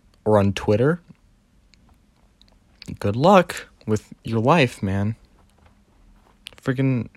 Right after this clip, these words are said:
good luck. Yeah, I don't know. It's like the same with social media with the election. It was like everyone was posting about it just to get attention, I think. Because no one,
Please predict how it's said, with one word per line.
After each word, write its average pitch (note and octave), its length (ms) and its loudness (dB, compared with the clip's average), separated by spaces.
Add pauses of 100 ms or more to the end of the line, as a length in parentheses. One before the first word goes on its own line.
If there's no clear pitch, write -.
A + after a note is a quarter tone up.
(180)
good B2 160 0
luck. F3+ 380 0 (2000)
Yeah, F2+ 200 -4
I F2+ 40 -2
don't F2+ 140 -4
know. E2 180 -4 (1500)
It's - 160 -6
like C3+ 320 0
the D3 80 -2
same G3+ 260 0 (520)
with D3+ 100 0
social F3 320 0
media B2+ 320 2
with G#2+ 160 0
the A2 80 -2
election. G2+ 360 0
It G2+ 40 2
was F#2+ 120 -2
like F#2+ 240 2
everyone C3+ 340 2
was A2 120 -4
posting G#2+ 380 -2
about F#2+ 260 0
it F#2 180 -2 (340)
just - 340 -2
to A2 80 -2
get F#2+ 300 -2
attention, F#2 540 -4
I A2+ 120 -4
think. C3 360 -6 (260)
Because A2 240 -10
no C#3+ 120 2
one, C#3+ 300 0